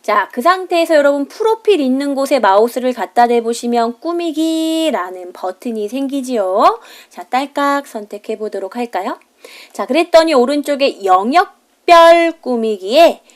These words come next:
지금 여기 카페 정보가 선택되어 있는데 여기서 내가 원하는 디자인을 선택하면 이 디자인이 여기에 이렇게 들어간 걸 확인하실 수 있으시네요. 자, 두 번째, 세 번째, 네 번째 하시면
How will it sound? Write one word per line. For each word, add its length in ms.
지금 280
여기 200
카페 500
정보가 540
선택되어 560
있는데 500
여기서 320
내가 240
원하는 500
디자인을 640
선택하면 720
이 180
디자인이 760
여기에 320
이렇게 540
들어간 580
걸 140
확인하실 520
수 160
있으시네요. 1080
자, 260
두 180
번째, 540
세 200
번째, 460
네 240
번째 540
하시면 540